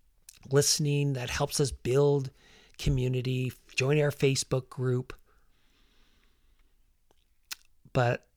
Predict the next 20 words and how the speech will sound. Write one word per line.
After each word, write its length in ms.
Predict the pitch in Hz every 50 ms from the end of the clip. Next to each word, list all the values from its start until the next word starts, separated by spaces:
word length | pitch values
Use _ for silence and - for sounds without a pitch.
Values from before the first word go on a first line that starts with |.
| _ -
more 440 | 143 135 139 156 160 165 175 175 160
than 180 | 151 147 139
anything, 400 | 139 131 135 131 - 139 127 120
take 300 | - - - 117 - -
action. 500 | 107 101 101 107 - - - - 110 113
Use 380 | 110 123 151 175 180 175 160 156
this 240 | 156 139 - - - _ -
energy 800 | 139 143 156 156 156 151 131 - - 107 98 92 98 - _ - _
that 140 | - 127 120
you've 320 | 139 131 127 120 120 - _ _ _ _ _ _ _ _ _ _ _ _ _ _ _ _ _ _ _ _ -
built 460 | 139 135 131 117 - - - - - - _ _ -
in 240 | 135 127 127 131
this 220 | 127 123 - - -
morning 480 | 123 117 113 117 113 113 104 101 98 - _ _ _ _ _ _ _ _ _ _ _ _ _ _ _ _
or 160 | - 127 120
whenever 320 | 110 117 117 123 123 120 123
you're 160 | 120 117 113
doing 260 | 107 117 113 113 113
this 140 | 107 101 -
podcast 880 | - - 110 107 107 110 - - 110 107 113 117 - - - - -